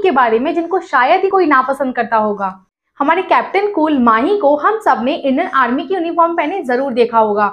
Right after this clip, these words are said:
पर क्या वो वाकई में एक Indian Army officer हैं? So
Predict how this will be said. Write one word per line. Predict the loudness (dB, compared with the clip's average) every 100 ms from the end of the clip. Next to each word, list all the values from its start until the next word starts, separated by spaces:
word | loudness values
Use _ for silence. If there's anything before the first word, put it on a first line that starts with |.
| -6 _ _
पर | 2 2 0
क्या | 0 2
वो | 4 2
वाकई | 4 2 2 0
में | 0 -2
एक | -2 -4 -2
Indian | -2 0 0
Army | 2 0 0
officer | 0 -2 -2 -2 0
हैं? | 0 -4 -6 _ _ _ _
So | 0 4